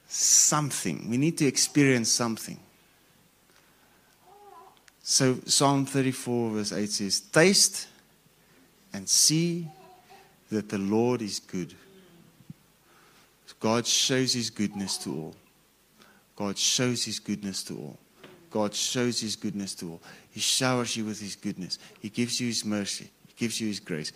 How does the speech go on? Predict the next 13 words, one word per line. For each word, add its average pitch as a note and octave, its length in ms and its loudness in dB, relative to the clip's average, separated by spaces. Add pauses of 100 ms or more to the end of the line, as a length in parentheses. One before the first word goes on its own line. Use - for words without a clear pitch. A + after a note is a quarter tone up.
(240)
He A2+ 100 -6
shows B2+ 440 0
you A2+ 80 0
his G#2 120 -2
goodness, F2 420 -6
his F#2+ 120 -8
goodness, F#2+ 380 -6
his - 120 -10
goodness. E2 320 -10 (760)
Taste D#3+ 280 8
and D3+ 100 0
see D3 140 2
the, C#3 140 0